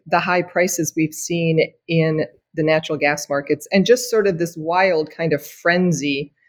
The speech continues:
is, sure, uh, they might be looking towards more coal, especially since they have perhaps indigenous coal they can still develop.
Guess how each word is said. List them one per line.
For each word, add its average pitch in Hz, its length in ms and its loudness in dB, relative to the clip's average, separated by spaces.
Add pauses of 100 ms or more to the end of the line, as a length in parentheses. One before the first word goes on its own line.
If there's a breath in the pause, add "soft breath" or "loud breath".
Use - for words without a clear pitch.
(280)
is, 180 480 2
sure, 190 500 -2 (180)
uh, 165 200 2
they 175 160 4
might 190 240 2
be 175 100 2
looking 151 400 -2
towards 147 380 0
more 139 160 -2
coal, - 300 -2
especially 226 440 2
since 208 260 -2
they 185 120 2
have 190 360 -2 (380)
perhaps 170 400 0
indigenous 170 440 0
coal 170 200 0
they 151 120 0
can 151 160 -8
still 156 200 -2
develop. 135 480 0